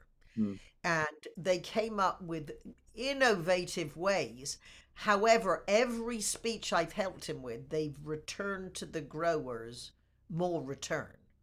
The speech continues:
Speaker 2: So it's always been good news. So we don't want to shock these. We want these people to feel comfortable because this is their livelihood. And so it's never a shock.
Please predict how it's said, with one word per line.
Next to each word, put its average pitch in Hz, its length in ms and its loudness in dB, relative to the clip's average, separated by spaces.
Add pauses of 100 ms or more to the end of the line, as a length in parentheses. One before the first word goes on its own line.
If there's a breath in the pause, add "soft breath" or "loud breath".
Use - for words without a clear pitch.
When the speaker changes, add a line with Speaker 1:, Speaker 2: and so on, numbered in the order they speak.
(440 soft breath)
Speaker 2:
So 226 220 6
it's 202 140 2
always 240 400 4
been 151 260 -4
good 135 340 -4
news. 127 300 -6
So 160 260 0 (220 loud breath)
we 247 220 -2
don't 233 280 4
want 202 140 4
to 165 60 2
shock 190 540 4
these. 113 360 -12
We 208 240 -2
want 185 300 0
these 175 220 -6
people 196 400 -6
to 190 100 -4
feel 180 300 -4 (240)
comfortable - 1000 2 (580 soft breath)
because 214 380 4
this 226 260 6
is 185 200 0
their 170 240 0
livelihood. 165 1160 0 (580)
And 160 500 0 (1080)
so 190 260 2
it's 175 200 -4
never 220 320 4
a 170 100 -2
shock. - 600 4